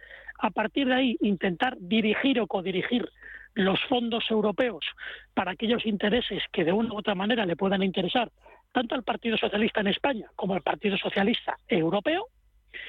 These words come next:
y luego a partir de ahí vender qué bien lo hemos hecho en el primer semestre y qué bien lo estamos haciendo en el segundo,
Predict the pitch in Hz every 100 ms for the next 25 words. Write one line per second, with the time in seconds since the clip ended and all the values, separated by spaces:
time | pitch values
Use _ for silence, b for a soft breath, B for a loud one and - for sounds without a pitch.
0 | B B - 233 262 277 311 185 - 247
1 | 247 294 285 233 214 208 285 - _ _
2 | _ - - 247 254 254 240 226 233 -
3 | - 180 185 190 185 214 262 254 - -
4 | 285 - B _ 208 - 254 226 240 226
5 | - 226 208 214 254 220 175 190 - 247
6 | 254 233 311